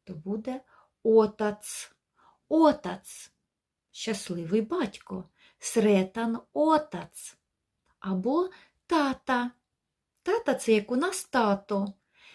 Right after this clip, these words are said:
Тільки на закінченню у нас тато, а хорвати кажуть тата, тата, тата, тато, тато.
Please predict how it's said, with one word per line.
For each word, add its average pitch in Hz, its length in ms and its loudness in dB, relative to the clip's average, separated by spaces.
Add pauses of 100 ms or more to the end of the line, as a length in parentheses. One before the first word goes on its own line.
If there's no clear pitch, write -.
(120)
Тільки 208 340 2
на 214 120 4
закінченню 208 800 0
у 208 80 -2
нас 196 320 0
тато, 294 760 -2 (400)
а 190 120 -6
хорвати 208 540 -6
кажуть 226 440 -4 (120)
тата, 269 640 -2 (440)
тата, 262 640 0 (260)
тата, 294 600 -4 (400)
тато, 254 440 -12
тато. 226 360 -12